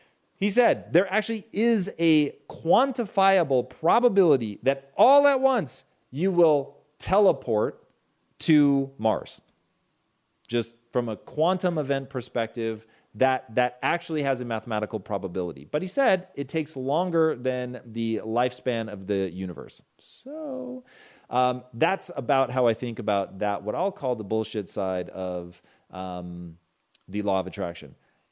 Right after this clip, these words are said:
It, it actually, there is a mathematical probability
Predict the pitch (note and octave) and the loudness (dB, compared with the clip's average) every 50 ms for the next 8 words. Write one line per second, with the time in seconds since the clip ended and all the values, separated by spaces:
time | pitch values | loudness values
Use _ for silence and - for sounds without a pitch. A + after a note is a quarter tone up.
0 | _ - F#3 A3 G#3+ - - _ - F#3+ A3 - - - _ - C#3+ E3 F3 - | _ 2 2 2 2 0 -6 _ 2 4 4 4 0 -6 _ -4 -2 -2 -2 -2
1 | - - F#3+ F#3+ G3 G3+ G3+ - _ - D#3 E3+ F3+ D#3 E3 D3 C#3 C#3 D3 E3 | -4 -2 0 2 2 0 0 -4 _ 2 2 2 4 2 0 -2 -2 -2 0 0
2 | F3+ G3 G#3 G#3 - E3 E3 E3+ F3+ F3+ F3 - F3 E3 - E3+ D#3+ D#3+ E3+ E3 | 0 0 0 -4 -4 -2 -2 0 0 0 -2 -2 -4 -2 0 0 0 2 2 2
3 | D#3+ F#3 F#3 D#3+ B2 G2 F#2 F#2 - | 2 4 4 4 2 0 -2 -6 -10